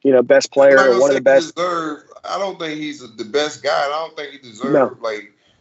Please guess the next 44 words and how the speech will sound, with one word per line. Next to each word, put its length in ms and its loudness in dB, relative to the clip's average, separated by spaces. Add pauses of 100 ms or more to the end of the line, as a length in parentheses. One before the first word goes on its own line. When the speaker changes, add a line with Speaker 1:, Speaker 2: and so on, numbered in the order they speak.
(160)
Speaker 2:
the, 100 -10
the, 200 -8
the 160 -16
s-, 240 -14
way, 220 -6
way 220 -6
he, 180 -8
the 320 -8
way 140 -2
he's 140 -4
getting 320 -4
right 220 -8
now. 240 -12
Like 160 -6
that, 280 -4
Speaker 1:
Mm-hmm. 260 0
Speaker 2:
the 100 -2
storm 460 0
he's 200 -4
getting 320 -6
is 160 -14
real, 500 -4 (460)
and, 160 -8
and, 220 -6
and 180 -2
Speaker 1:
Yeah. 60 -4
Speaker 2:
it's, 220 -12
and 260 -10
it's, 480 -18 (720)
it's 100 -16
a 40 -2
lot 160 4
of 160 -4
bogus 400 2
stuff 280 0
that's 240 -4
being 360 -8
thrown 280 -6
out 160 -4
there. 140 -6
But 400 -16 (140)
I 60 -18
mean, 300 -18
the 80 -20